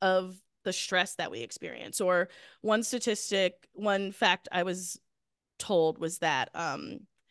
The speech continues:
when a Black immigrant moves to America, their health is on par with white Americans. One to two generations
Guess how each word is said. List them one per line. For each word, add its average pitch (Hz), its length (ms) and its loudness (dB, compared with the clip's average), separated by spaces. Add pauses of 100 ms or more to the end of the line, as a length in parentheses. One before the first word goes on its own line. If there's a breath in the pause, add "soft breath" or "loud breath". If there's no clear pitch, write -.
(200)
when 208 180 -2
a 202 80 2
Black 202 420 2
immigrant 196 540 -4
moves 175 400 -4
to 196 160 -2
America, 175 720 0 (120)
their 180 260 0
health 175 520 -2 (260 soft breath)
is 202 160 0
on 175 360 2
par 180 640 2 (200)
with 170 400 0 (380)
white 156 320 0
Americans. 233 840 -2 (500 soft breath)
One 214 260 4
to 277 100 0
two 233 260 -2
generations 175 760 -2